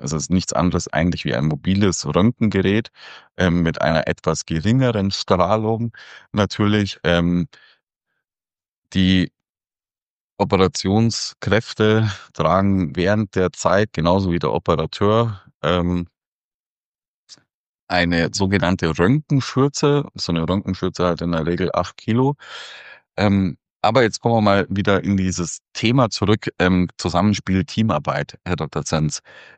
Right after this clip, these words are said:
Wie wichtig ist das Zusammenspiel für Sie, ähm, mit Anästhesie, mit Ihrem Team im O P? Wie, wie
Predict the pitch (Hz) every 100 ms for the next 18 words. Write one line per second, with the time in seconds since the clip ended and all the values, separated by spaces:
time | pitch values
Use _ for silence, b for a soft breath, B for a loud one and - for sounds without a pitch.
0 | _ 98 95 117 - 98 - 92 - 82
1 | 87 90 - 87 - 78 87 104 110 -
2 | 85 85 80 78 76 - 95 104 - 87
3 | 80 87 87 82 - 87 87 - - 110
4 | 131 - 101 87 - 95 107 80 90 92
5 | - 82 90 92 92 -